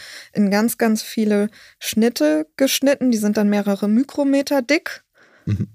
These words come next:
Speaker 1: Und die zieht man dann auf einen Objektträger auf.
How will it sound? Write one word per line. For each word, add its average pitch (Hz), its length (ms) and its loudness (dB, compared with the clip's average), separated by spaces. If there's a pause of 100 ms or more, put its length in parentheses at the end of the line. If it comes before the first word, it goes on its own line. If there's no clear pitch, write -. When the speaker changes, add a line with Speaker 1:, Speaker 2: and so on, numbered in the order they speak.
Speaker 1:
Und 214 220 2
die 226 140 2
zieht - 320 -2
man 226 160 2
dann 214 140 0
auf 208 180 -2
einen 202 200 0
Objektträger 277 1040 0
auf. - 280 -6